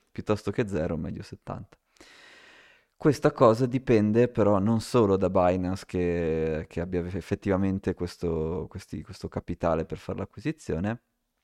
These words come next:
ma dipende anche da chi sono i creditori di Voyager, perché nella li-, nella, nelle procedure di fallimento chiaramente ci sono alcuni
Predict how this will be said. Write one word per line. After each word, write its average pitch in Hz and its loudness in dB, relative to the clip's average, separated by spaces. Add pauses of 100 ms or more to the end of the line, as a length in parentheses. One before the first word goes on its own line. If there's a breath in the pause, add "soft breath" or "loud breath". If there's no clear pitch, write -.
(240)
ma 101 -6
dipende 110 -2
anche 92 -2
da 92 -4
chi - -8
sono 90 -4
i 87 -4
creditori 87 -6
di 87 -10
Voyager, 82 -6 (440 soft breath)
perché - -4
nella 90 -2
li-, 95 -4
nella, 90 -2
nelle 82 -4
procedure 90 -8
di 92 -12
fallimento 98 -6
chiaramente 82 -6
ci 82 -14
sono 90 -6
alcuni 85 -6